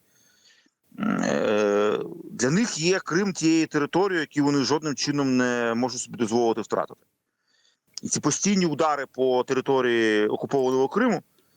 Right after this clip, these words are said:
із винищенням системи П П О, це є підготовкою до і, о, якраз цієї операції, яку дуже бояться російські, російські окупанти. Бо коли винищується система П П О, це, ну,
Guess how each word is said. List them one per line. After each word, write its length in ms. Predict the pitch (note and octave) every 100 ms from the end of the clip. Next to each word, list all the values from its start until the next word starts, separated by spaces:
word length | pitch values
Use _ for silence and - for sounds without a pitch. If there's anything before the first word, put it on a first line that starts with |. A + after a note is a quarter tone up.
| _ -
із 180 | A#2+
винищенням 460 | C3+ D#3 C#3 - A2+
системи 320 | - - B2+
П 120 | A#2
П 100 | A2
О, 180 | A#2+ G2
це 160 | - D#3+
є 60 |
підготовкою 800 | A3 - C3+ E3+ F#3 - D3+ C#3+
до 300 | B2 C3 C3
і, 240 | C3 B2+ B2
о, 120 | A#2
якраз 480 | A#2 A#2+ D3 D#3 -
цієї 300 | D#3 E3 D#3
операції, 560 | C3 D3+ F3+ G3+ -
яку 220 | C3 A#2 C3+
дуже 280 | D3 C#3
бояться 420 | A#2+ A#2+ B2+ - A2+
російські, 380 | - A2 - A2 G#2 G#2 G#2
російські 440 | G#2+ G#2+ B2 -
окупанти. 440 | A2+ A2 D3 D#3+ - _ _ _ _ _ - - _ _ _
Бо 400 | F#2 A#2+ B2 A#2+
коли 240 | A#2 C3+ C3+
винищується 560 | C3+ C#3+ - B2+ -
система 340 | A2+ A#2+ C3 A#2+
П 80 |
П 140 | A#2 C3+
О, 180 | F#3 F#3
це, 240 | - B2+
ну, 180 | A#2 B2+